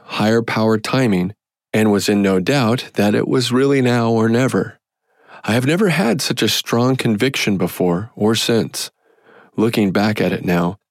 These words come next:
I believe that it was higher power's plan to let me feel what such certainty is like,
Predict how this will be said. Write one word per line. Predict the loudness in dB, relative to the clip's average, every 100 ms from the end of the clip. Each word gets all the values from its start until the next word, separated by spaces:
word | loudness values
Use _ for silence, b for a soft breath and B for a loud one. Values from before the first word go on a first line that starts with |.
| _ _ -6
I | -2 0
believe | 0 2 2 2 0 -6
that | -2 0 2
it | 2
was | 0 -2
higher | 0 0 0
power's | -2 0 2 0 -2
plan | -4 0 2 0 -2 B B B
to | -2
let | 0 2
me | 0 -2
feel | -2 0 2 0 -2 -2
what | -4 -2
such | -2 -2 -2 -6 -6
certainty | -2 -2 -2 -4 0
is | 0 0 0
like, | -2 -4 -10